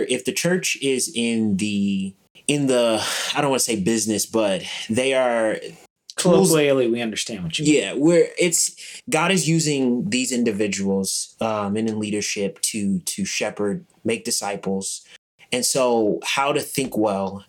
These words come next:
Speaker 1: and like you said, how to be able to go to this without a blank slate. Because like you said,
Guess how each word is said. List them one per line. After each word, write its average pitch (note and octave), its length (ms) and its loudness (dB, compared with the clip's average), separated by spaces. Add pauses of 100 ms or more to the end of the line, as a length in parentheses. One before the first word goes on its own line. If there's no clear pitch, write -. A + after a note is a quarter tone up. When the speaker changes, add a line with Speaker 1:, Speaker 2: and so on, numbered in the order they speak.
Speaker 1:
and A#2+ 240 0
like B2+ 240 -2
you A#2 40 0
said, A2+ 280 0
how B2+ 340 0
to C#3 180 -2
be A#2+ 220 2
able A2 220 0
to G#2+ 340 -2 (160)
go C#3+ 220 4
to C#3+ 200 -2
this G#2+ 300 0
without A#2 640 -2 (340)
a A2+ 60 0
blank A2 420 -2
slate. B2+ 480 -2
Because A#2 540 -2
like B2 200 -4
you A#2+ 60 -2
said, A#2 400 0